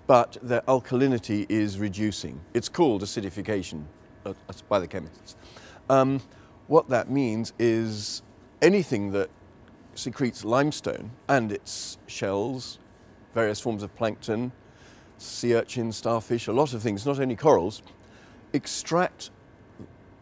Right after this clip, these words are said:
the limestone from the sea to deposit to make their, their exoskeletons. And that requires more energy. And they can't do it beyond a certain point. And if you add to that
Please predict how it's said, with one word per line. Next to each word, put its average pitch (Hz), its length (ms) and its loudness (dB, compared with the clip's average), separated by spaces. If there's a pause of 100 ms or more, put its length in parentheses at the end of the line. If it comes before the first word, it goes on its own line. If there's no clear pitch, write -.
the 127 100 0
limestone 117 560 4
from 143 280 0
the 127 60 -2
sea 113 560 -2
to - 100 -8
deposit 117 520 2
to 117 100 -8
make 101 220 -2 (180)
their, 101 280 2 (100)
their 104 340 0
exoskeletons. 95 840 -6 (380)
And 143 440 6
that 160 240 0
requires 147 380 2
more 143 180 4
energy. 95 460 0 (840)
And 135 160 2
they 131 60 4
can't 156 280 2
do 131 100 2
it 101 140 2
beyond 110 220 0
a 110 60 -4
certain - 280 0
point. 107 300 0 (240)
And 139 100 0
if 160 140 -2
you 180 220 0
add 151 180 0
to 127 140 -6
that 107 440 -4